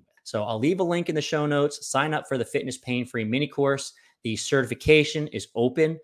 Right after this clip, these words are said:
four times per year for one week to enroll into. If you're on the wait list by signing up for the Fitness Pain Free mini course, I'll alert you when that next enrollment period is open and you can get started. Let's get back to the show now.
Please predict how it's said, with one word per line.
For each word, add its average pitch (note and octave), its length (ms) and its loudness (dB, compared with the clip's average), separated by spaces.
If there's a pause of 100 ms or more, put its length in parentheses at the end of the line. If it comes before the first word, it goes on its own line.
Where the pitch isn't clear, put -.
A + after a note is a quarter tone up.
(160)
four C3+ 300 2
times C3 400 -2
per - 160 -8
year A#2 360 -2
for A2+ 160 -6
one B2 600 -4
week A#2 420 -2
to A2+ 160 -4
enroll G2+ 360 0
into. B3+ 420 -2 (280)
If A2+ 120 -6
you're G#2+ 180 -8
on B2 240 2
the B2 80 2
wait A#2 240 0
list F#3+ 220 -4
by A2+ 140 -4
signing B2 400 0
up B2 180 -4
for A#2+ 80 -4
the G#2+ 80 -4
Fitness A#2+ 320 -6
Pain A2+ 240 -6
Free G#2 120 -8
mini C#3+ 200 -4
course, E3+ 320 -4 (220)
I'll G#2+ 140 -2
alert G#2+ 280 -2
you E3+ 160 2
when B2 80 0
that G2+ 160 -4
next A2+ 240 -4
enrollment A2 340 -2
period G2+ 220 -6
is F2+ 80 -4
open G3+ 400 2
and G#2+ 100 -10
you A2 80 -4
can A2 120 -8
get A2+ 160 -2
started. - 320 -6 (120)
Let's B2 280 2
get - 220 0
back A2+ 260 6
to A#2+ 60 -6
the A#2+ 60 2
show G#2+ 240 -2
now. E2+ 280 -12